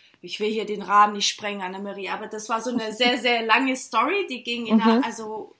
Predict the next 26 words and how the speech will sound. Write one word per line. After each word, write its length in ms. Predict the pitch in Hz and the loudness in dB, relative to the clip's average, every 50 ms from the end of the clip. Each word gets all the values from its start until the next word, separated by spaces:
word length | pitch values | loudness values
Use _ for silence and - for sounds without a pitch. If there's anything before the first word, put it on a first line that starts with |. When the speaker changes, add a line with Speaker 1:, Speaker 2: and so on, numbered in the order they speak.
| _ _ _ _ | _ _ _ _
Speaker 1:
um 320 | - 240 - - 107 110 - | -16 -16 -14 -16 -16 -10 -8
circa 380 | - - 254 240 240 254 240 240 | -6 -6 -6 -6 -8 -8 -4 -2
zehn 260 | - - 240 214 220 | -2 -2 -2 -4 -4
Jahre 340 | 208 202 208 233 269 302 302 | -2 0 2 2 2 0 -2
mit 180 | 302 302 302 - | -4 -6 -8 -10
uns 320 | 269 277 294 294 285 - | -8 -6 -4 -4 -4 -4
und 140 | 226 220 214 | -6 -8 -10
das 180 | 214 208 - - | -10 -10 -8 -6
war 140 | 220 220 | -6 -6
immer 140 | 226 226 226 | -4 -4 -2
Speaker 2:
Oha. 80 | 226 202 214 | 0 2 4
Speaker 1:
so 80 | 202 190 | 2 2
sehr, 340 | 220 220 214 214 226 233 - - - - - - - - _ _ | 2 0 -2 -4 -4 -4 -6 -10 -20 -20 -20 -20 -20 -20 _ _
sehr, 200 | - 226 233 226 | -12 -10 -8 -8
sehr 160 | 208 220 208 | -8 -8 -8
schmerzhaft 680 | 208 - - 214 208 240 269 - - 302 302 302 - - - | -8 -8 -6 -4 -4 -4 -4 -4 -6 -6 -6 -8 -10 -12 -12
und 300 | 226 226 220 226 220 220 - | -10 -10 -8 -8 -10 -6 -2
Speaker 2:
Mhm. 420 | 214 214 214 214 208 202 202 196 | 0 2 4 4 4 2 2 0
Speaker 1:
ich 140 | 196 196 196 | -2 -2 -2
wollte 240 | 208 269 285 320 254 | -2 -2 -2 -4 -4
das 180 | 247 247 - | -4 -4 -4
verarbeiten 800 | - - - - - - 403 392 247 208 202 - - - 240 254 | -4 -4 -4 0 2 2 2 2 0 -2 -2 -4 -6 -8 -8 -6
und 180 | 269 254 262 262 | -6 -4 -4 -6
hab 120 | 262 262 | -6 -4
einfach 360 | - 247 254 254 285 285 - | -6 -6 -6 -6 -8 -10 -8
angefangen, 840 | - - 262 269 302 311 302 - - 294 294 294 302 311 320 330 330 | -6 -6 -4 -4 -6 -8 -6 -6 -4 -4 -4 -4 -4 -6 -8 -10 -10